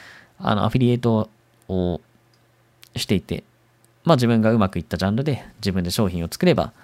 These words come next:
当然ね、アフィリエイトみたいに、その何パーセントとかっていう形ではなくて、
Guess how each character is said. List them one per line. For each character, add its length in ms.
当 100
然 160
ね、 160
ア 80
フ 60
ィ 20
リ 100
エ 40
イ 40
ト 100
み 100
た 80
い 100
に、 160
そ 120
の 80
何 160
パ 140
ー 40
セ 100
ン 60
ト 100
と 140
か 120
っ 20
て 160
い 40
う 20
形 280
で 100
は 60
な 100
く 60
て、 240